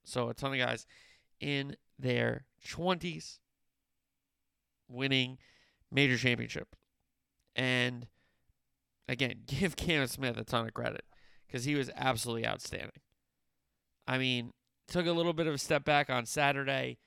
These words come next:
with a one over seventy-three, but between <laughs> Friday and Sunday's rounds,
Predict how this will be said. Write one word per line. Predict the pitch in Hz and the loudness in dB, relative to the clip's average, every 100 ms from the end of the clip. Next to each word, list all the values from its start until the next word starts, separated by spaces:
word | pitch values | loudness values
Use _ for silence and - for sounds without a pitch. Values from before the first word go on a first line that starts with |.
| _ _ _ | _ _ _
with | - 123 | -6 -4
a | |
one | 117 135 | 0 4
over | 131 120 | 4 2
seventy-three, | 117 131 120 113 123 135 135 127 - _ _ _ _ _ _ _ _ | 2 0 -2 -6 -2 0 0 -2 -10 _ _ _ _ _ _ _ _
but | - 123 117 113 _ _ _ _ _ _ _ _ _ _ _ _ _ _ _ _ _ _ _ _ _ _ | -2 0 0 -4 _ _ _ _ _ _ _ _ _ _ _ _ _ _ _ _ _ _ _ _ _ _
between | 131 120 156 139 117 | -10 -6 -4 -4 -4
<laughs> | |
Friday | - 170 170 151 135 | 0 4 6 4 2
and | 117 | -2
Sunday's | - 147 120 123 - | -2 -2 -2 -6 -8
rounds, | - - - - | -10 -12 -16 -18